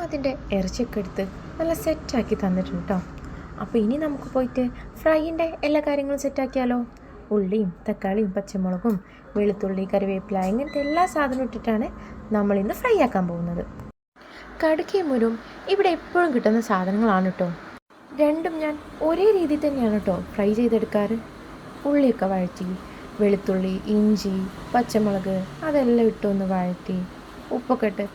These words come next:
ഞാൻ വഴറ്റുമ്പോൾ ഉള്ളിയിൽ ഉപ്പിടാറുണ്ട് ട്ടോ, വേഗം വഴന്ന് കിട്ടും എന്ന് പറയാറുണ്ട്.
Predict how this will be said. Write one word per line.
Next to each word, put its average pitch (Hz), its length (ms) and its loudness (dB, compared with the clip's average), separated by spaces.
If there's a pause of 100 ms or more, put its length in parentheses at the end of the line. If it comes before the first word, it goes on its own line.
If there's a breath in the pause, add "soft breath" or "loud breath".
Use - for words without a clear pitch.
(400 loud breath)
ഞാൻ 180 220 2
വഴറ്റുമ്പോൾ 294 460 2 (380)
ഉള്ളിയിൽ 370 280 8
ഉപ്പിടാറുണ്ട് 190 540 4
ട്ടോ, 202 120 2 (460)
വേഗം 202 360 2
വഴന്ന് 262 280 4
കിട്ടും 285 240 -2 (160)
എന്ന് 403 200 4
പറയാറുണ്ട്. 196 440 4